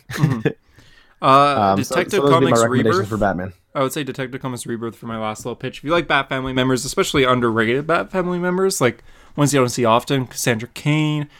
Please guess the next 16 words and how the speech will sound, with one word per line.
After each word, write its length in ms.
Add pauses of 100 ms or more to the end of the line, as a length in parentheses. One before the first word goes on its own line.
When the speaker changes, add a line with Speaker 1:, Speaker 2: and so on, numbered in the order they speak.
(120)
Speaker 2:
Stephanie 320
Brown, 500
Tim 180
Drake, 600 (100)
uh, 220
Kit 220
Kane, 400 (520)
you 140
get, 280
like, 140
a 80
whole 160
team 240
up 140
there 280
in 280